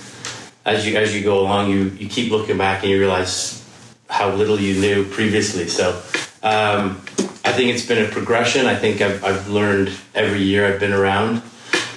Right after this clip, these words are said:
uh, learned a lot from Adrian since we've been here. Um, you know, I think it's just, I think it's, um, you know, having, having a set framework, but al-, also being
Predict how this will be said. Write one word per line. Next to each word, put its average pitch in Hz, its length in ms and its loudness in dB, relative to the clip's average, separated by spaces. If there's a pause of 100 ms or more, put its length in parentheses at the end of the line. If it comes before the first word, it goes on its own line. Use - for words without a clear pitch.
(140)
uh, 92 360 0
learned 104 180 2
a 101 60 4
lot 104 240 0
from 95 120 0
Adrian 101 260 2
since 95 200 -2
we've 98 140 -4
been 98 180 2
here. 101 340 0 (600)
Um, 101 760 0 (1040)
you 123 100 0
know, 117 60 4
I 120 100 2
think 123 180 2
it's - 180 0
just, - 480 -2
I 98 100 -2
think 113 200 0
it's, 110 360 0
um, 101 460 2 (540)
you 120 100 0
know, 120 60 0
having, 127 180 2
having 131 240 2
a 120 80 2
set - 300 -2
framework, 120 440 2
but 110 120 2
al-, 113 220 2
also 123 360 0
being 107 380 0